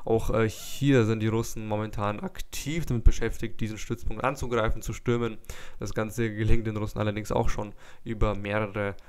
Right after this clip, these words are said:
Wochen nicht. Und, äh, ja, wir werden natürlich abwarten, wann die Russen hier, äh, den nächsten Erfolg erzielen. So viel dann erstmal dazu. Jetzt gehen wir nochmal weiter in den Norden.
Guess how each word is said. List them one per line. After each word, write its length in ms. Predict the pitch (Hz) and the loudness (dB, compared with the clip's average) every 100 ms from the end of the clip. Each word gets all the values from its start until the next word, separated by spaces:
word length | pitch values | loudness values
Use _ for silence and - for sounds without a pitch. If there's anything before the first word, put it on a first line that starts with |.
| - 107 | -16 -6
Wochen 520 | 101 110 - 107 101 | 2 4 4 0 -2
nicht. 400 | 135 131 - - | 0 0 2 0
Und, 440 | - 110 101 101 110 | 0 -6 -8 -6 -2
äh, 540 | 101 98 98 98 98 | -2 -2 -2 -4 -4
ja, 160 | 101 - - | -4 -6 -8
wir 140 | 110 | -6
werden 200 | 98 101 | -4 -4
natürlich 260 | - 101 104 | -6 -6 -6
abwarten, 500 | 107 107 104 107 101 - - - - | 0 2 0 -4 -12 -16 -18 -14 -12
wann 500 | 110 101 104 120 107 - - | -6 2 4 4 -2 -6 -8
die 80 | 107 | -6
Russen 340 | 104 - 104 | -4 -4 -8
hier, 440 | - - 104 101 - - - - | -10 -10 -6 -6 -8 -12 -16 -10
äh, 400 | 104 98 98 98 | -6 -4 -4 -6
den 320 | 92 - 101 | -8 -8 -8
nächsten 420 | - 110 110 - | -6 -2 -2 -2
Erfolg 420 | 113 - 110 107 110 | 0 8 8 8 -2
erzielen. 640 | 107 - 120 113 92 185 - - - - - - - - - - - - - - - - - - - - | -6 -6 -4 -2 -4 -10 -16 -20 -14 -10 -10 -10 -12 -16 -8 -6 -6 -12 -18 -20 -20 -20 -20 -18 -16 -12
So 220 | 117 147 | -4 8
viel 240 | - 151 | 8 8
dann 380 | 131 127 131 135 139 | 4 2 2 -2 0
erstmal 420 | 120 120 - 113 | 2 2 0 0
dazu. 720 | 110 117 151 - 131 131 131 117 110 | 2 0 0 -2 0 2 2 4 4
Jetzt 540 | 107 113 - - - | 4 -4 -4 -10 -10
gehen 160 | 110 110 | -8 -6
wir 80 | 110 | -6
nochmal 420 | 107 107 107 98 | -4 -2 -2 0
weiter 320 | 101 113 117 | -2 -2 -4
in 120 | 110 | -4
den 140 | 107 101 | -8 -6
Norden. 500 | 101 117 120 117 | -2 -2 -2 -6